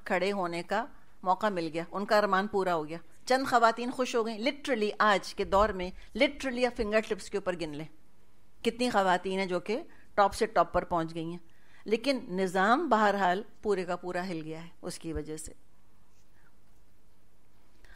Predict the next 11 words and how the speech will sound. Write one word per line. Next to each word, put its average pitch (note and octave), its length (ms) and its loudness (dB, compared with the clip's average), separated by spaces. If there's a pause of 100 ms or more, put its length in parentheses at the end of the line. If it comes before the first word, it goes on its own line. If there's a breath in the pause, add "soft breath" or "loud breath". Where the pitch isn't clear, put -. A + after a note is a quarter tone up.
(120 soft breath)
और G#3 100 6
जहाँ A3 320 4
तक B3 60 2
कि B3 140 -2
शौहर G#3+ 300 6
को G#3+ 140 0
अपने G3+ 180 -4
ऊपर G#3 140 0
एक G3 140 0
दर्जा F#3 320 0
देना, F#3 380 -2